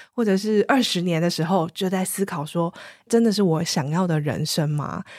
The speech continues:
开始想要去探索的这些可能性。可是机会成本好像很高，就是对于 Terence 刚刚讲的，“哎，大家就要放下这个跨国总经理的这个职位，或者是这个角色，这个机会成本感觉是很高、很困难的事情。”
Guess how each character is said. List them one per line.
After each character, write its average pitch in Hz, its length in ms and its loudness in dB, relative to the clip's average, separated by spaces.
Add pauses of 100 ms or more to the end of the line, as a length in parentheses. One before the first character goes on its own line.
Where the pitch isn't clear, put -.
(120)
开 185 220 0
始 165 180 2
想 147 200 -2
要 147 100 -2
去 185 100 -2
探 185 240 0
索 - 220 -6
的 180 160 -6
这 190 160 0
些 170 160 0
可 - 280 -4
能 - 200 -12
性。 - 240 -10 (380)
可 165 80 -6
是 240 80 2
机 277 180 2
会 285 140 8
成 196 120 2
本 170 140 2
好 156 100 -4
像 180 160 0
很 170 120 -4 (100)
高， 160 360 -8
就 185 140 -2
是 175 60 -6 (120)
对 240 180 4
于 175 180 2 (300)
Terence 214 240 2
刚 214 100 2
刚 202 100 4
讲 160 180 -2
的 - 100 -10
，“哎， 233 100 -2
大 233 160 -4
家 247 80 2
就 240 200 -2
要 285 140 4 (100)
放 294 160 2
下 247 180 -2
这 240 80 -2
个 214 100 0
跨 214 240 -2
国 180 280 0 (320)
总 180 180 0
经 214 180 4
理 196 120 4
的 175 120 0
这 202 100 0
个 190 160 0 (140)
职 165 300 -4
位， 208 300 0
或 180 120 -4
者 185 100 -2
是 190 60 0
这 233 80 -2
个 226 120 4
角 143 320 -2
色， - 320 -6 (300)
这 311 80 2
个 269 60 6
机 254 140 2
会 254 100 6
成 202 100 2
本 175 80 0
感 143 120 -6
觉 151 140 -4
是 196 120 -4
很 - 280 -6
高、 156 240 -4
很 156 200 -12
困 - 260 0
难 151 160 0
的 151 80 -4
事 175 220 -6
情。” - 240 -10